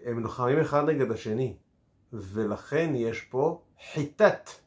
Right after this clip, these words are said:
חיטת זה פחד, יראה. גם מחיטה. רק שזה בא לת-,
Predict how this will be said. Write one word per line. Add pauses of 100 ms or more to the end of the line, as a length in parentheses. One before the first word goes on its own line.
(340)
חיטת
זה
פחד, (640)
יראה. (1300)
גם
מחיטה. (1900)
רק
שזה
בא
לת-,